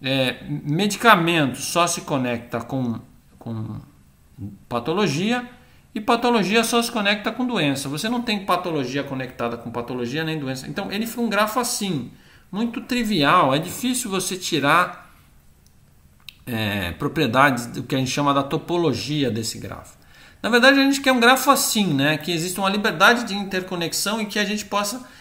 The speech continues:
eventualmente, encontrar uma rede complexa que a gente possa fazer análises interessantes, tá?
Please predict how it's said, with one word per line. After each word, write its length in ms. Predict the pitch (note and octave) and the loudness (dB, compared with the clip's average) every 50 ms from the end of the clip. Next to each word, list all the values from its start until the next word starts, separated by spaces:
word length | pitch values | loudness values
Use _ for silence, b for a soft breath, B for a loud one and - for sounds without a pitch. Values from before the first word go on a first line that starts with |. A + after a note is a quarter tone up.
| B B B B | B B B B
eventualmente, 640 | - E3 F3 G#3+ A3 G#3+ A3+ G3 F#3 F#3+ G3+ G#3 G#3 | -6 -2 -2 -2 -2 0 0 0 0 0 -2 -4 -4
encontrar 280 | G3+ A#3+ G3 F#3+ - F#3 | -4 -4 -4 0 0 2
uma 120 | F#3+ F#3+ | 2 2
rede 240 | F3 F#3 G3 G3 - | 2 0 -2 -4 -4
complexa 600 | - A#3 G#3+ G#3+ - D3+ D#3 E3 F3 - - F#3+ | -2 -2 0 2 6 8 8 8 8 4 0 -4
que 120 | F#3 - | -4 -4
a 40 | F#3 | -4
gente 160 | F3+ F#3+ F#3 | -4 -4 -6
possa 300 | - - F3 E3+ - F#3 | -2 0 0 0 0 -4
fazer 240 | E3+ - E3+ D3 D3 | -4 -2 -2 0 0
análises 560 | E3 D#3 C3 B2+ C3+ C#3 C#3+ C3 C3+ C#3+ C#3 | 0 2 4 4 2 2 2 -2 -4 -6 -4
interessantes, 920 | D3+ D#3+ D#3 D#3 E3 E3 E3 F3 D#3 - - - A#2 F#2 E2+ - - - - - | -4 -4 -4 -4 -4 -2 -2 0 0 -2 -2 -2 -4 -8 -8 -10 -14 -18 -18 -10
tá? 300 | - G#2+ G#2+ G#2+ - | -8 -6 -6 -6 -10